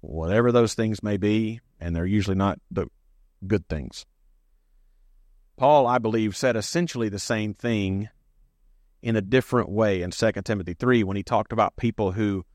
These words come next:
are lovers of pleasure rather than lovers of God.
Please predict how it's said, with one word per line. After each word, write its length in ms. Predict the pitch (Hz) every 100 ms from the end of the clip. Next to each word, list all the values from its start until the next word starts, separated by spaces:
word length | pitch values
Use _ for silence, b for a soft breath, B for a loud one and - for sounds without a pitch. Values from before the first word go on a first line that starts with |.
| _
are 240 | 101 98 - -
lovers 500 | 110 123 135 139 107
of 180 | 110 -
pleasure 520 | 139 131 98 98 98 _ -
rather 340 | 110 110 104
than 160 | 101 98
lovers 300 | 95 85 82
of 120 | 80
God. 260 | 80 71